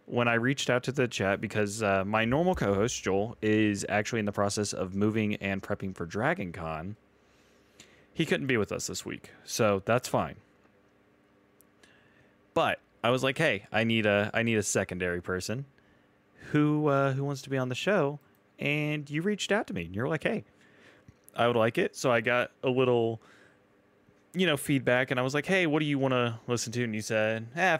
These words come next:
fantasy. I want some fantasy stuff." So I sent you the description of One More Last Time for The Good Guys, and you're like, "Yeah, that sounds good." So I, I ended up buying you a copy of it,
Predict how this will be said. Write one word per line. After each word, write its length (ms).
fantasy. 460
I 40
want 200
some 160
fantasy 400
stuff." 280
So 260
I 60
sent 200
you 40
the 140
description 580
of 220
One 180
More 160
Last 260
Time 360
for 340
The 140
Good 180
Guys, 400
and 420
you're 240
like, 180
"Yeah, 160
that 120
sounds 220
good." 160
So 180
I, 80
I 100
ended 180
up 80
buying 220
you 80
a 40
copy 280
of 100
it, 120